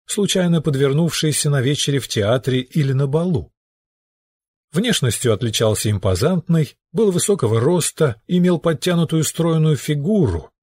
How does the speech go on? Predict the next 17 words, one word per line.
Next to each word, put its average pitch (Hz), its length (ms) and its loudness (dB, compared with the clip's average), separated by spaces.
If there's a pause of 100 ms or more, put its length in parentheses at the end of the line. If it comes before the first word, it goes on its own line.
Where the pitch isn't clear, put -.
(120)
любил 110 420 0
охоту 139 520 -2
и 156 160 -2
конные 101 500 -2
прогулки. 160 680 -4 (680)
Граф 170 380 0
носил 151 460 -2
усы 160 340 -2
и 143 220 -2
бакенбарды, 123 920 -2 (300)
бережно 104 480 0
заботился 101 600 0
об 104 220 -2
оставшихся 107 720 -2
волосах 95 440 0
на 156 120 0
голове, 147 420 2